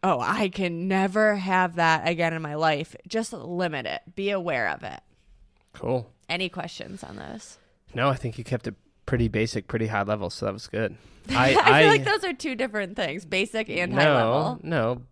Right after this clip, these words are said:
Speaker 2: basic is obviously, like, rudimentary. High level means, like, from a macro view. Like, we're not trying to
Speaker 1: Mm.
Speaker 2: get into the details.
Speaker 1: I gotcha.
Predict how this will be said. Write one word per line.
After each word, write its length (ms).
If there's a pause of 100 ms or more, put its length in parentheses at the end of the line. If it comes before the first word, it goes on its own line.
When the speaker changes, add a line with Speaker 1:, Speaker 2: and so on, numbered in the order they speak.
Speaker 2:
basic 600 (320)
is 560
obviously, 440
like, 320 (240)
rudimentary. 720
High 340
level 340
means, 360
like, 100
from 180
a 60
macro 520
view. 280
Like, 240
we're 100
not 280
trying 160
to 80
Speaker 1:
Mm. 60
Speaker 2:
get 120
into 300
the 120
details. 400
Speaker 1:
I 220
gotcha. 720